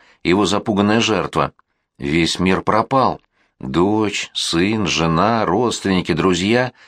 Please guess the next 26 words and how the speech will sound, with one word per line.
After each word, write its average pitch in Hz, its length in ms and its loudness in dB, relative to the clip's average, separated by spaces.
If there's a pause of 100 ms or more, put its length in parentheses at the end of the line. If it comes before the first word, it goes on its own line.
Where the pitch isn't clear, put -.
(340)
Все, 131 300 0
что 113 200 -2
удалось 107 360 2
за 104 120 -2
тридцать 110 380 0
шесть 104 280 -2
лет 104 200 0
жизни 92 380 0
собрать, 110 580 0
купить, 110 500 -2
построить, 113 720 0 (420)
все - 320 0
исчезло. 85 540 -2 (340)
Осталось 101 440 0
там, 107 240 0
за 82 100 2
границей 92 640 0 (340)
внутреннего 107 680 2
кольца, 117 580 0 (520)
вместе 85 440 0
с - 120 -4
ворохом 95 480 2
неразрешенных 90 760 0
сомнений 95 640 -2
и 98 160 -2
проблем. 104 520 -2